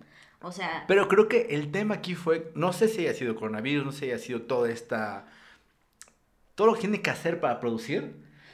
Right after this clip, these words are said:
Speaker 1: Sí, pues está... está
Speaker 2: Pero sí,
Speaker 1: difícil.
Speaker 2: digo, fue bueno, pero no al nivel de, de Jennifer López o Lady Gaga
Speaker 1: ¿Qué t-
Speaker 2: o Beyoncé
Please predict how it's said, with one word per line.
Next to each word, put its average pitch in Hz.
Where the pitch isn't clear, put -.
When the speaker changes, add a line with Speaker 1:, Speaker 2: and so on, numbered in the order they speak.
Speaker 1:
Sí, 330
pues 226
está... 302
está 240
Speaker 2:
Pero 165
sí, 202
Speaker 1:
difícil. 156
Speaker 2:
digo, 147
fue 202
bueno, 185
pero 156
no 151
al 151
nivel 151
de, 151
de 117
Jennifer 113
López 139
o 107
Lady 101
Gaga 131
Speaker 1:
¿Qué -
t- 285
Speaker 2:
o 120
Beyoncé 139